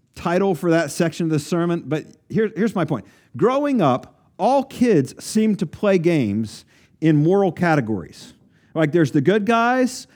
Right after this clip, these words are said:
and there's the bad guys. I used to make my little brother, I was always Luke Skywalker, he was always Darth Vader, right? Like, always he was the bad guy and I was the good guy,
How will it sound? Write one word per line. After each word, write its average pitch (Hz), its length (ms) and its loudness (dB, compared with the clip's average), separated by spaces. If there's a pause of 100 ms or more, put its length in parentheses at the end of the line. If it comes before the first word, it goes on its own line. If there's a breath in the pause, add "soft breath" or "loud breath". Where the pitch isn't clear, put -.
(120 soft breath)
and 175 180 2
there's 185 180 2
the 185 80 0
bad 185 300 2
guys. 127 380 0
I 151 60 0
used 196 160 0
to 196 60 -4
make 175 140 0
my 151 140 -2
little 160 280 2
brother, 160 380 2
I 139 120 0
was 190 160 2
always 175 340 2 (220 loud breath)
Luke 165 160 2
Skywalker, 151 580 0
he 156 160 0
was 165 140 2
always 147 180 2
Darth 135 220 -2
Vader, 175 340 -6 (260)
right? 156 200 2
Like, 156 240 0 (340 soft breath)
always 190 580 2
he 165 120 0
was 135 120 2
the 147 80 2
bad 127 300 0
guy 131 320 0
and 120 160 -2
I 110 80 0
was 120 160 -2
the 156 100 -2
good 220 220 -6
guy, 107 320 -6